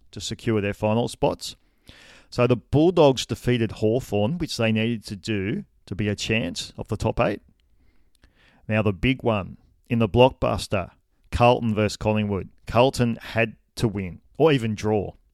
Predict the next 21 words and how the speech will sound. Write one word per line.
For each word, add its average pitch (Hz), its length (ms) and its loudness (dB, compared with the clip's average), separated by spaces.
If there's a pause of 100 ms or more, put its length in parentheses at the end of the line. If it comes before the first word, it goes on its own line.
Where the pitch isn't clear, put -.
(180)
right, 104 260 -2 (140)
to 110 480 0 (580)
go 110 300 2 (240)
to 117 100 -6 (380)
wrap 110 200 -2
up 113 200 2
eighth 110 300 -4
spot, - 380 -2 (200)
and 110 100 -2
then 110 60 0
the 107 80 -8
Bulldogs 101 460 -2
would 85 100 -14
be 98 180 -4
out. 95 220 -4 (720)
And 113 320 2
they 117 60 6
were 123 200 8
twenty 147 500 0
odd 139 140 4
ahead, 135 440 0